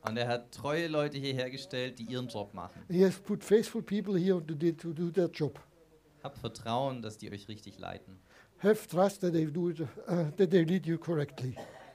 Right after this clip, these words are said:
Speaker 1: Und jeder Älteste ist sich bewusst, dass er doppelt verantwortlich ist.
Speaker 2: And each elder knows that he is doubly, uh, responsible.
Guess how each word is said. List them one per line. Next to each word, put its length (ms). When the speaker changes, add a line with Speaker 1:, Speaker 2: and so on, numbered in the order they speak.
Speaker 1:
Und 120
jeder 280
Älteste 440
ist 200
sich 160
bewusst, 640
dass 240
er 600
doppelt 260
verantwortlich 680
ist. 240
Speaker 2:
And 180
each 280
elder 260
knows 260
that 180
he 100
is 140
doubly, 600
uh, 380
responsible. 960